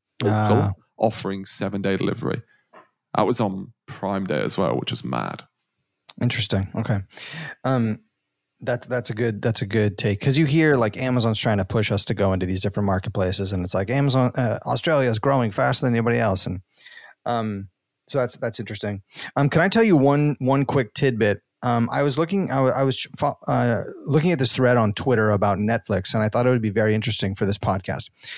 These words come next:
Speaker 2: So they were talking about the thumbnails on Netflix are eighty percent of the reason why certain shows get clicked on or not. And so they like the way that we as Amazon sellers sort of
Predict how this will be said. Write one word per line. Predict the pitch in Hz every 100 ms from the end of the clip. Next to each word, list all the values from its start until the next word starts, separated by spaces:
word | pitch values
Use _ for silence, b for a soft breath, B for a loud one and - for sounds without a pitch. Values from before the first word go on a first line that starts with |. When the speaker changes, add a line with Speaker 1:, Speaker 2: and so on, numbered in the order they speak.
| B B
Speaker 2:
So | - 139 - B B B B -
they | 160
were |
talking | 196 185 156
about | 131 113
the | 120
thumbnails | - 151 143 113 87 80 - - - _ _ - 127
on | 123 127 139 151 - _ _ _ _ _ _
Netflix | 135 135 113 110 95 - B B B B _ _ _ _
are | 127 120 120 127 _ _ _ _ _ _ _ -
eighty | 160 170 196
percent | 151 - 139
of | 113
the | 117
reason | 117 127 113 107
why | 107 104
certain | 98 135 104 127
shows | 123 - 104 98 101 104 - _ _ _ _ _ _ -
get | 110 117
clicked | - 131 -
on | 107 107
or | 101
not. | 98 98 - _ -
And | 113 107
so | 123 110 104 B B B
they | 110 131 156
like | 156 139 185 -
the | 202
way | 147 135
that | 120 107
we | 113 139
as | 117 117
Amazon | 117 120 113
sellers | - 104 101 101
sort | - 113
of | 107